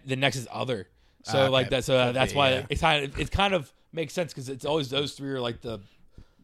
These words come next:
Speaker 1: best coaches in the league for the last few
Speaker 2: Mm-hmm.
Speaker 1: years.
Speaker 2: Yeah.
Speaker 1: Then other, then it goes Tyronn Lue, Mike Brown, Mike Malone, Monty Williams, Chauncey Billups,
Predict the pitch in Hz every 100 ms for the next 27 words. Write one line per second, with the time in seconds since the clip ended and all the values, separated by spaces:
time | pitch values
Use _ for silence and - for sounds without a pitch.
0 | _ - - 131 120 - 135 120 127 123
1 | 113 120 117 135 131 127 113 110 143 151
2 | 139 - 117 104 98 127 127 131 135 120
3 | 135 127 131 - 131 135 139 139 135 131
4 | 139 143 147 _ _ _ _ _ _ 139
5 | 135 135 - 131 131 135 135 131 127 127
6 | 127 123 123 127 123 127 123 117 117 120
7 | 120 117 - - _ - 123 113 117 117
8 | 117 117 - -